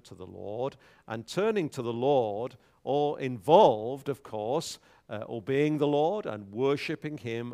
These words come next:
aright. Um, that's what was involved. It wasn't just a case of saying, "Oh, Lord, help us," but in appealing to God for His help,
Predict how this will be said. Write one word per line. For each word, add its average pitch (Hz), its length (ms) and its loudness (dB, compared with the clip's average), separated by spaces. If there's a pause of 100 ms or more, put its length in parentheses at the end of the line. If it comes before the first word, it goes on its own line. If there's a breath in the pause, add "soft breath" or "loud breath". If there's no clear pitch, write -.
(140)
aright. 143 840 0 (1000)
Um, 98 260 -20 (360)
that's - 560 -16
what 107 180 -12 (100)
was 104 260 -14
involved. 110 520 -2
It 110 100 -12
wasn't 104 220 -12
just 113 180 -12
a 104 40 -14
case 113 320 -10
of 95 80 -18
saying, 110 180 -10
"Oh, 120 100 -6
Lord, 113 280 -4
help 156 340 4
us," 110 520 -8 (1160)
but 110 120 -10
in 113 80 -8
appealing 151 460 2
to 131 100 -6
God 139 380 4
for 117 220 -4
His 117 200 -6
help, 156 480 0